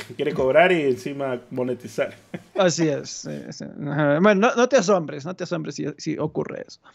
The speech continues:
Speaker 1: Es
Speaker 2: Ah.
Speaker 1: una lección aprendida de Destiny, ¿no? Quiere com-, que compres el disco y encima que le compres los D L Cs aparte.
Speaker 2: Sí, totalmente.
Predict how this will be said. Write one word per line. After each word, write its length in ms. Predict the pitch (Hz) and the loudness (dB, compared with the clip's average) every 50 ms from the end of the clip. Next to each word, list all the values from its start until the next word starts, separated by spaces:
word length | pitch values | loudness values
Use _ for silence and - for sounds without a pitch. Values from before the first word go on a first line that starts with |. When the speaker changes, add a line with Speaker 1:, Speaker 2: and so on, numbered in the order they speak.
| _ - - - - | _ -20 -16 -8 -4
Speaker 1:
Es 280 | 139 151 165 240 - - | -2 0 0 0 2 4
Speaker 2:
Ah. 160 | 202 - - 165 | 4 4 2 0
Speaker 1:
una 400 | 160 165 165 156 147 143 131 123 | -4 -2 0 0 2 2 0 0
lección 360 | 127 131 117 - - 151 160 | 0 -2 -2 -2 -2 -2 -2
aprendida 480 | 156 156 - 135 123 123 139 147 143 131 | -2 -2 -2 -4 -4 -2 -2 0 2 2
de 100 | 120 113 | 2 2
Destiny, 460 | 120 127 120 - - 113 101 101 101 | 2 0 0 -4 -8 -10 -10 -8 -10
¿no? 100 | 107 110 117 - - - | -10 -12 -14 -14 -10 -8
Quiere 200 | 127 123 135 127 | -6 -4 -4 -4
com-, 300 | - 131 120 117 113 113 - - - | -4 -4 -4 -4 -6 -8 -12 -12 -12
que 100 | 147 - | -10 -8
compres 300 | - 139 139 185 165 147 | -8 -4 -2 0 0 0
el 140 | 143 123 123 | 0 0 2
disco 440 | 165 202 190 - - - 196 208 214 - - _ _ _ _ _ _ _ _ _ _ _ _ _ - | 2 2 2 2 0 0 0 0 -2 -4 -14 _ _ _ _ _ _ _ _ _ _ _ _ _ -10
y 280 | 139 139 135 127 123 | -6 -2 0 2 2
encima 420 | 117 110 110 120 143 143 143 135 127 | 2 0 -4 -6 -6 -6 -6 -6 -6
que 120 | - 117 | -6 -4
le 160 | 113 113 110 | -4 -6 -6
compres 440 | - - 139 135 131 135 135 123 123 120 | -6 -6 -6 -6 -4 -2 -2 -2 -2 -2
los 140 | 113 107 | -2 -2
D 80 | 123 123 | -2 -2
L 100 | 117 120 | -2 -4
Cs 200 | 110 - 123 117 | -6 -6 -6 -8
aparte. 460 | 113 104 107 - - - - - - - - _ _ _ _ _ _ - | -8 -8 -12 -14 -16 -16 -16 -20 -20 -20 -20 _ _ _ _ _ _ -12
Speaker 2:
Sí, 440 | 294 - - 160 135 127 - - 165 - - | -8 -4 0 0 0 0 -2 -6 -12 -10 -6
totalmente. 760 | - 143 - _ - 139 - - - - - - - - | -6 -6 -6 _ -6 -6 -6 -8 -16 -20 -20 -20 -20 -20